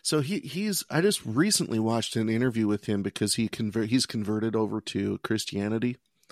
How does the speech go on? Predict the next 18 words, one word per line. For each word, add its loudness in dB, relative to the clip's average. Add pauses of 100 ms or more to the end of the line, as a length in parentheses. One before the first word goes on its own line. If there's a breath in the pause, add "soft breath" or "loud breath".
(400 loud breath)
and -2
he 0
was -2
talking -2
about -2
his -4
conversion -2 (560 soft breath)
and 2
how, 2
uh, 2 (140)
initially 2
when 2
he 0
was, 2 (480 soft breath)
when 2
he 0
started 2
Megadeth, 0